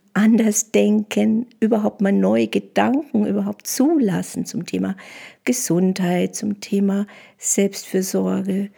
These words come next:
zum Thema Mitwelt, Umwelt. Denn das Wichtigste ist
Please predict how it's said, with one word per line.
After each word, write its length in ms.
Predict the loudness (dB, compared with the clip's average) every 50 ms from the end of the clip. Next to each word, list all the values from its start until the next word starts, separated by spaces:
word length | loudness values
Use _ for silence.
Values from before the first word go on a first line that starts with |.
| -20 -20 -20 -20 -20 -20 -20 -20 _ _
zum 320 | -8 -4 -4 -4 -2 -4
Thema 360 | -2 0 2 2 2 2 2
Mitwelt, 840 | 2 2 2 2 0 -2 -4 -2 0 2 2 4 2 0 -2 -2 0
Umwelt. 760 | 2 4 4 4 6 6 4 6 6 4 2 0 -4 -10 -12 -16 _ _ _ -20 -20 -20 -20 -20 -12 _
Denn 140 | -2 -2 0
das 220 | 0 -2 -2 0 2
Wichtigste 580 | 2 0 0 -2 -2 -2 -2 -2 -2 0 0
ist 460 | 0 0 -2 -2 -2 -2 -4 -6 -8